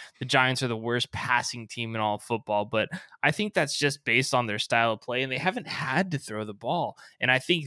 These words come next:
that's where the game is actually more or less gonna be decided, because the Packers are gonna get theirs against this Giants defense. They're okay. They're middle of the road. The Packers are gonna be able to move the ball up and down on the field on them. They're bottom half in rushing defense, the Giants,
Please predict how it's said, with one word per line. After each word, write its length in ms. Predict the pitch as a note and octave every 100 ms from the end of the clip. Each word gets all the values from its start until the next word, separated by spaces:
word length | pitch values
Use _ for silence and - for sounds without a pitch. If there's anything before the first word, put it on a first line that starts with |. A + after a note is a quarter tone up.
| A#2
that's 400 | A#2+ C#3 F3 -
where 300 | C3 C#3+ C3
the 120 | B2
game 360 | A2+ A#2+ C3 A#2+
is 100 | G#2+
actually 380 | A2 B2 B2 A2+
more 240 | A#2 A#2
or 40 |
less 280 | G#2+ A2+ -
gonna 180 | - G#2+
be 160 | A2 G2+
decided, 540 | G#2 A2+ G#2+ G#2 G#2
because 420 | A2+ B2 A2+ A2+ - - -
the 80 | -
Packers 400 | D3+ D#3+ - G#3
are 80 | G3
gonna 200 | F3 E3
get 220 | C#3 C#3+
theirs 240 | B2+ A#2+ A#2
against 260 | A#2 A2+
this 160 | A#2+ A#2
Giants 400 | - A2 A2 -
defense. 440 | A2 A2 A2 G#2+ -
They're 240 | B2 B2 -
okay. 460 | C#3 G3 - C3+ C#3
They're 160 | C3
middle 320 | A2+ A2+ B2+ B2+
of 80 |
the 100 | A#2
road. 360 | G#2 G#2+ A2+ B2+ - - _
The 80 | A#2+
Packers 400 | B2+ C3+ E3 D#3
are 60 |
gonna 140 | D3+ C#3+
be 100 | C#3
able 160 | C#3
to 60 | B2+
move 200 | B2 C3
the 80 | G#2+
ball 240 | A#2 A#2
up 140 | A#2
and 80 | A#2
down 200 | A2+ A#2
on 120 | A#2
the 60 | A2
field 280 | - A#2+ A#2
on 160 | A#2
them. 220 | A2+ A2+ A2
They're 280 | A#2+ A#2+ A2+ -
bottom 300 | A2+ B2+ B2
half 320 | A#2+ A#2+ -
in 100 | A2
rushing 380 | A2+ A#2+ A#2 A2
defense, 400 | A2+ - A2+ -
the 100 | A#2+
Giants, 680 | A#2+ A#2 A2 A2 G#2+ -